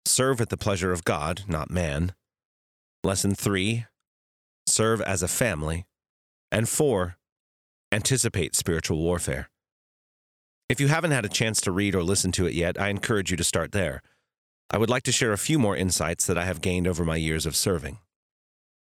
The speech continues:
Lesson five, give of your time, talent, and treasure. God has given each of us certain gifts and skills. I have found that when I use the gifts God gave me in serving,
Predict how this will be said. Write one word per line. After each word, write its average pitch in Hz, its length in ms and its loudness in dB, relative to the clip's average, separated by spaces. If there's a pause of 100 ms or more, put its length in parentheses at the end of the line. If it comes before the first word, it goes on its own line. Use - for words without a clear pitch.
(600)
Lesson 123 300 2
five, 73 500 -2 (340)
give 113 220 2
of 104 120 0
your 92 120 2
time, 107 560 0
talent, 87 420 -2
and 92 140 0
treasure. 69 480 -4 (1400)
God 151 220 2
has 135 140 2
given 110 200 0
each 117 280 0
of 101 100 2
us 95 100 2
certain 107 320 0
gifts 98 280 0
and 90 120 0
skills. 73 540 -2 (580)
I 110 120 0
have 131 160 -2
found 107 280 0
that 82 80 0
when 98 140 2
I 92 60 0
use 107 340 2
the 101 80 -4
gifts 95 300 0
God 87 260 -2
gave 92 240 0
me 104 160 2
in 82 140 0
serving, 73 480 -2